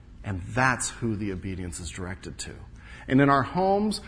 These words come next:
we've got to change our focus from whether or not the, the, our husband or our wife is worthy of the instruction, but are we going to please God? That is the bottom line. Will I please God,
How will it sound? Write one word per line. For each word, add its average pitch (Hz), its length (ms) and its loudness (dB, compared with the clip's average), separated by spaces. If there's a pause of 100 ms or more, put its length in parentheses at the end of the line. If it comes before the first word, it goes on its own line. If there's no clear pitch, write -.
(120)
we've 135 240 6
got 160 280 6
to 185 60 0
change 190 360 2
our 156 120 4
focus 147 600 0 (220)
from 147 280 4
whether 175 260 8
or 175 100 6
not 143 340 4
the, 151 240 6
the, 147 140 4
our 139 140 10
husband 175 440 6
or 143 100 8
our 135 140 8
wife 165 400 6
is 139 120 4
worthy 151 440 8
of 143 180 6
the 147 80 8
instruction, 139 880 2 (540)
but 143 160 6 (140)
are 170 240 8
we 170 240 8
going 143 300 8
to 139 80 4
please 131 420 2
God? 98 340 2 (240)
That 143 340 12
is 160 140 8
the 147 80 4
bottom 127 340 8
line. 92 240 -2 (1600)
Will 165 220 10
I 196 100 10
please 165 320 8
God, 90 400 2